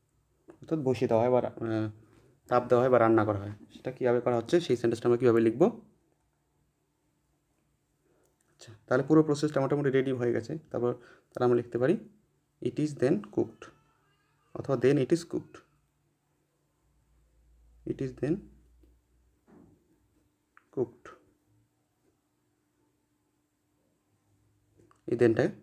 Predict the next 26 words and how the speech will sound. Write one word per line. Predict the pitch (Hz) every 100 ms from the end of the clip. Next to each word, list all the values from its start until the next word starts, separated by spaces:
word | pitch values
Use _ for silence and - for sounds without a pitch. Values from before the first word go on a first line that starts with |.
| _
সামনেও | - 127 120
ব্যবহার | 117 107 113
করা | 113
যেতে | 110 117
পারে, | 139
কোনো | 139 110
অসুবিধা | 110 117 110
নেই। | 143 - - _ _ _ _ _
"It | 123 127
is | 117
then | 160
cooked" | - 101 - - 120
বসিয়ে | 107 110
দেওয়া | 104
হয়। | 101 - - _ _ _ _ - _ _ _ _ _ _ _ _
আচ্ছা, | _ - - 104 101 _ _ _ _ _
"Nuts | 139 156 160
and | 143 117
dry | 117 123 -
fruits | 147 165 - -
added।" | 113 - - _ _ _
খুবই | 127 151
সোজা, | 151 147 156 - - _ _ _
আমাদের | 113 113
লিখতে | 110 - 117
হবে। | 139